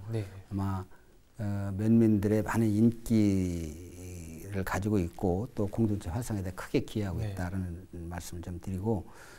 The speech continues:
Speaker 2: 특히 이, 이 사업은 대통령 소속 자치분권위원회에서
Speaker 1: 음.
Speaker 2: 어, 우수 사례로 선정해서 전국에 좀 알리고 있고
Speaker 1: 네.
Speaker 2: 오는 팔월 이십삼 일에는 세종시에서 열리는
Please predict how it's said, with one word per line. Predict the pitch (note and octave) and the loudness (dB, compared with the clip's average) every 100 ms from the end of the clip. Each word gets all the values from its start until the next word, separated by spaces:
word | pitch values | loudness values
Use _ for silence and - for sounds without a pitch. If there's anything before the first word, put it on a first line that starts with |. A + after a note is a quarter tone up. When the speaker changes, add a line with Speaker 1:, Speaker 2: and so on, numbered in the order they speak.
| - | -18
Speaker 2:
특히 | - - D3+ C3 - - - - - | -14 6 8 8 4 -6 -20 -2 6
이, | B2 A#2 A2 G#2 - - | 8 8 6 2 -2 6
이 | B2+ | 6
사업은 | C3 D#3+ D#3+ A2 A#2 F#2 E2 - - - | 8 8 8 8 6 4 0 -12 -20 -4
대통령 | - A#2+ - C3 B2 | 2 2 6 8 8
소속 | A2 A#2 G2 A#2+ G#2+ | 6 2 2 0 -2
자치분권위원회에서 | - A#2 - C3+ C3 B2+ A2+ G#2 G2 F#2 F2 D#2+ G#2+ A2 | -2 -2 2 6 6 6 6 6 4 2 0 -2 0 0
Speaker 1:
음. | E4+ - - F#2+ - - - | -2 -6 -10 -14 -20 -18 -10
Speaker 2:
어, | F#2 F2 F2 F2+ | -8 -6 -8 -4
우수 | A2 B2 D#3+ | 2 8 8
사례로 | A#2+ B2 G#2 F#2 | 8 6 4 2
선정해서 | C3 C3 G#2+ F2+ G2 | 2 2 2 -2 -4
전국에 | F#2 A#2 B2 A2+ F2+ | 0 4 4 4 -2
좀 | F#2 | -4
알리고 | E2 F#2 F2 | -6 -6 -8
있고 | E2+ E2+ - F2 - | -10 -10 -8 -8 -6
Speaker 1:
네. | A2+ G2 F#2 F2+ | -6 -6 -10 -2
Speaker 2:
오는 | A#2 B2+ B2+ B2 | 4 8 8 6
팔월 | - D3 | 4 4
이십삼 | A2 A2 G#2 A#2+ - D#3+ F3 | 4 4 2 -4 -2 6 8
일에는 | C#3 F#2+ A2+ | 8 6 2
세종시에서 | - E3+ E3+ - A#2 - G2+ | 2 6 6 6 2 0 2
열리는 | F#2 F2 A2+ | 2 2 0